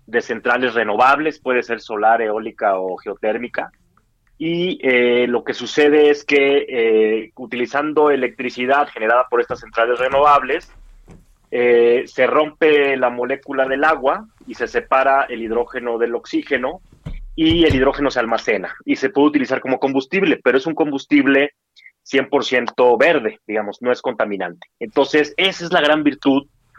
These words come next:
del hidrógeno verde, que es lo que estamos impulsando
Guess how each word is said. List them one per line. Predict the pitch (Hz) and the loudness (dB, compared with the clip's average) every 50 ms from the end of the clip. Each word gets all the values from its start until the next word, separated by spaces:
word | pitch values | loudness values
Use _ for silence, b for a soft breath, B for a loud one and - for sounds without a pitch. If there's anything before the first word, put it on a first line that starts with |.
| _ _ | _ _
del | - - 127 120 | -4 -2 0 2
hidrógeno | 123 120 123 131 127 147 147 131 117 | 2 2 2 2 2 2 0 2 4
verde, | 120 127 127 123 117 123 123 123 - | 4 4 4 4 2 0 -2 -2 0
que | 117 113 | 0 0
es | 110 | 0
lo | 120 117 | 0 -4
que | - | -8
estamos | - - 127 120 113 - | -6 -4 -4 -4 -4 -6
impulsando | 120 110 110 107 104 95 - 113 113 113 113 110 117 117 110 b | -10 -10 -10 -12 -12 -6 -2 -2 0 0 2 2 2 2 0 b